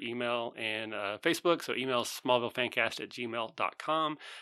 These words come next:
Uh, by the time this episode comes out, we will still be building up to a Catacon, which is the gaming convention that I run every year in November. It's also in the opening credits that I put together because, of course, why wouldn't I do that?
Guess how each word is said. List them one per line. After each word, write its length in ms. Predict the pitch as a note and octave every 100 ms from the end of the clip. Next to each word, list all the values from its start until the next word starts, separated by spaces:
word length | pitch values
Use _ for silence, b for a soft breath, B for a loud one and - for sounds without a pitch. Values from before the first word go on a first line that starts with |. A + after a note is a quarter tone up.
| B
Uh, 200 | - A2+
by 140 | A2+ C#3
the 60 |
time 180 | C3+ E3+
this 140 | E3+ D3+
episode 320 | - D#3+ C#3+
comes 260 | D3 C3
out, 300 | D#3 D#3+ D3
we 80 | C3
will 80 | A#2+
still 220 | - E3
be 160 | D3+ C#3
building 460 | A#2 D3 D#3 D3+
up 140 | D3 C#3+
to 140 | C3+
a 60 | A2
Catacon, 720 | - E3+ F3 E3+ E3 D#3 D3+
which 160 | B2 B2
is 80 | G#2+
the 100 | A#2
gaming 380 | B2+ C3 B2+
convention 500 | A2 A#2+ B2 A#2+ B2+
that 100 | A2+
I 100 | G#2+
run 280 | G#2+ A#2+ A#2
every 220 | A2+ A#2
year 100 | A2
in 60 | G#2+
November. 560 | F#2+ B2 D#3+ D#3 D3+ B B B
It's 160 | A2+ C3+
also 320 | A#2 B2+ A2
in 80 | A2
the 160 | A2+
opening 320 | A#2+ B2 A#2
credits 340 | G#2+ A#2 A2 -
that 120 | G#2+
I 20 |
put 200 | - A#2
together 360 | A#2+ B2+ C3+ B2
because, 320 | G#2+ A2 G2
of 100 | F#2+
course, 300 | D#3+ D3+ -
why 80 | G#2
wouldn't 240 | F#2+ F#2+
I 20 |
do 160 | G2+ D#3+
that? 240 | D#3+ D3+